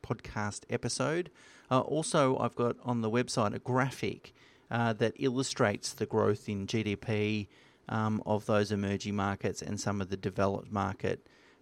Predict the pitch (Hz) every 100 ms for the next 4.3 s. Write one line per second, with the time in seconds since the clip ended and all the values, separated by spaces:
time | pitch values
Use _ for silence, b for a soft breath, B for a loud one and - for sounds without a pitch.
0 | - 104 104 101 95 95 95 98 - 104
1 | 101 95 98 104 101 98 98 - 85 104
2 | 95 95 107 101 104 101 69 - - 98
3 | 90 104 98 - - 98 - 107 95 82
4 | - 92 92